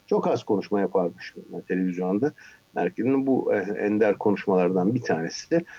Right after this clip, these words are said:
E, istenen, e, Almanya için yüz binde elli vakaydı ama dün, e, yüz binde yüz otuz dokuz,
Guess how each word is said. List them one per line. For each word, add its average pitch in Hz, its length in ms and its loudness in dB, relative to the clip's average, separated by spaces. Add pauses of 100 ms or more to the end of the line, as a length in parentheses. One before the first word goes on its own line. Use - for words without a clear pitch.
(360)
E, 135 360 6
istenen, 160 640 4
e, 131 380 6
Almanya 127 480 6
için 151 280 4
yüz 139 380 4
binde 131 360 6
elli 135 240 8
vakaydı 110 640 4
ama 127 440 4
dün, 143 320 6
e, 101 140 0
yüz 113 540 6
binde 120 260 6
yüz 113 300 4
otuz 110 340 4
dokuz, 175 420 4